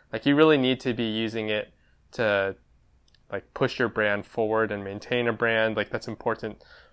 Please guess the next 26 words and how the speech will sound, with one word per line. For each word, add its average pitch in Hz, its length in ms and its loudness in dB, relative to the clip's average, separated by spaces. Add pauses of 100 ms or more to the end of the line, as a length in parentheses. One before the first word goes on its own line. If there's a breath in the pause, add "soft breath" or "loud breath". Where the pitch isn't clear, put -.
But 123 160 -4
for, - 260 0
I 123 80 2
feel 170 180 -2
like 165 140 0
for - 160 -6
us - 200 -4
as 113 160 -10
normal 117 360 -2
people, - 380 -6
and 170 80 -2
I, 156 180 0
I - 40 0
think 175 180 -4 (140)
those 143 180 2
people 127 280 -4
even 120 200 -2
have 110 160 -2
normal 107 380 0
accounts 107 420 -6
still, 101 440 -4 (460 soft breath)
I - 80 -10
feel 165 180 0
like 156 160 -2
it's - 120 -8
a, - 80 -6